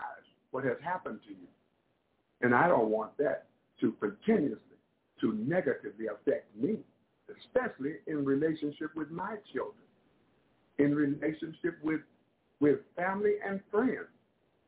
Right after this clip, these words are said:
I don't want to bring a hard heart to that relationship. Relationships are sacred. They are sacred. Do not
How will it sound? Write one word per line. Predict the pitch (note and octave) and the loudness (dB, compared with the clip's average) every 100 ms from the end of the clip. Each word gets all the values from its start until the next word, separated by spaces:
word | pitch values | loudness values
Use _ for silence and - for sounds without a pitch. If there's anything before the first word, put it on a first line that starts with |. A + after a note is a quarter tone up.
| _ _ _ _ _ - | _ _ _ _ _ 0
I | C#3+ | 2
don't | F#3+ | 2
want | G3 G3+ | 0 -2
to | E3+ | 0
bring | G3 | -2
a | F#3 B2+ | 0 -4
hard | - E3+ F3 D#3+ - | -4 0 2 2 -2
heart | - F#3+ - - _ _ _ _ _ _ _ E3+ | -6 -2 -2 -4 _ _ _ _ _ _ _ 0
to | C#3+ | 2
that | D#3+ D3+ C3 | 2 0 2
relationship. | C3+ D3 F3+ - B2 G#2 - G#2+ - - _ _ _ - | 4 4 2 -2 -10 -10 -12 -10 -10 -12 _ _ _ 0
Relationships | B2+ B2+ G#3 G3+ - - - - - | 4 4 4 2 -4 -4 -2 -4 -2
are | A2 G#2+ - - | -6 -6 -12 0
sacred. | F#3 - - G2+ E2 _ _ _ _ _ _ _ _ _ _ - | 0 0 -8 -18 -18 _ _ _ _ _ _ _ _ _ _ -4
They | F3 | 0
are | - A#2 - - | 0 -2 -10 -8
sacred. | E3+ C#3+ - - _ _ _ _ _ D3+ | -8 -8 -12 -20 _ _ _ _ _ 0
Do | D3+ | 2
not | G3+ G3 | 2 0